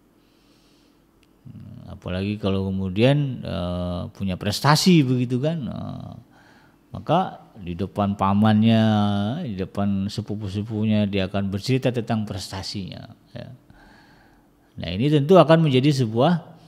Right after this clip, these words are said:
eh, terapi bagi anak-anak kita yang memiliki rasa minder yang besar.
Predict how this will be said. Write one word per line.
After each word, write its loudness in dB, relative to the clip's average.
eh, -10
terapi 4
bagi 4
anak-anak -2
kita -6
yang -4
memiliki -6
rasa -8
minder 0
yang -2
besar. -10